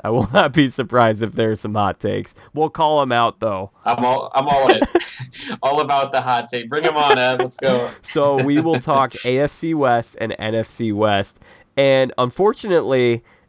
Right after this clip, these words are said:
Speaker 1: Evan does not have a rooting interest in either division. So we don't have the fan perspective in this one. But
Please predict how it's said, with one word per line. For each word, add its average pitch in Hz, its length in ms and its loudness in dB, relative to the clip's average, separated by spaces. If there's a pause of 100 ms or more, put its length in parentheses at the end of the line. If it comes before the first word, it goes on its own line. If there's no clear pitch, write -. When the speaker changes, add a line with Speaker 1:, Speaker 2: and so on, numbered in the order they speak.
(160)
Speaker 1:
Evan 160 280 0
does 127 240 0
not 120 360 2
have 123 260 0
a 113 60 2
rooting 110 420 0
interest 110 420 -6
in 101 100 -6
either 107 240 -4
division. 104 580 -2
So 117 160 -4
we 123 120 2
don't 156 260 2
have 135 520 2 (340)
the 113 220 4
fan 127 340 2
perspective 107 640 -4
in 104 160 -4
this 104 240 -6
one. 107 240 0
But 135 260 2